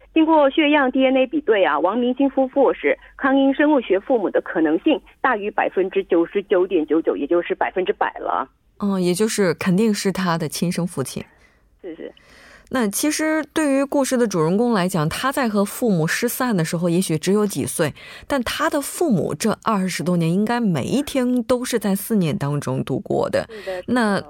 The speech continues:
Speaker 2: 对于父母来讲，最为担心的就是他这二十多年到底过得好不好？
Speaker 1: 哎，其实啊，失散二十四年的女儿啊，失踪的时候不就不到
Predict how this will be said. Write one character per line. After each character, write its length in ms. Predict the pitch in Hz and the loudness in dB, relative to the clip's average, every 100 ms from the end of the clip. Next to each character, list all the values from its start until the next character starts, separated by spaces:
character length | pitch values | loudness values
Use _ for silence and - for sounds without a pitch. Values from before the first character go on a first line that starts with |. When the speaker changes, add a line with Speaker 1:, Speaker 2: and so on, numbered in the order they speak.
| 160 | -4
Speaker 2:
对 120 | 277 | -2
于 60 | 269 | -2
父 200 | - 262 | -2 0
母 140 | 170 | 0
来 160 | 139 156 | -2 -2
讲， 380 | 147 135 - - | -2 -4 -6 -8
最 180 | - 254 | -2 0
为 100 | 240 | 0
担 240 | 240 247 | 0 -4
心 160 | 254 220 | -2 -2
的 80 | |
就 160 | 185 185 | -2 -2
是 180 | - 151 - - - | -2 -6 -8 -20 -14
他 200 | - 294 | -6 -4
这 140 | 320 269 - | -2 -4 -2
二 160 | 214 | -4
十 140 | 180 175 | -4 -2
多 140 | 180 | 0
年 140 | 165 160 | 0 0
到 120 | 233 | -2
底 80 | 180 | 0
过 180 | 269 | 0
得 80 | 214 | 0
好 220 | 190 - | -2 -6
不 120 | - - | -6 -6
好？ 300 | - - - _ _ _ _ _ _ _ _ _ | -4 -8 -10 _ _ _ _ _ _ _ _ _
Speaker 1:
哎， 300 | 233 247 220 - | -2 0 0 -2
其 100 | 269 | 0
实 140 | 240 | 2
啊， 160 | 247 226 | 2 2
失 140 | 294 | 0
散 120 | 302 | 0
二 160 | 285 285 | 2 2
十 160 | 226 226 | -2 -2
四 80 | 277 | 0
年 160 | 226 | 2
的 100 | 214 | 2
女 200 | 240 190 | 2 2
儿 220 | 151 156 170 | 2 2 2
啊， 80 | 170 | 0
失 160 | 269 | 0
踪 180 | 262 277 | 0 2
的 100 | 190 | 0
时 200 | - 202 | 0 0
候 100 | 220 | -2
不 80 | 214 | 0
就 100 | 202 | -2
不 140 | - | 0
到 160 | 226 | 0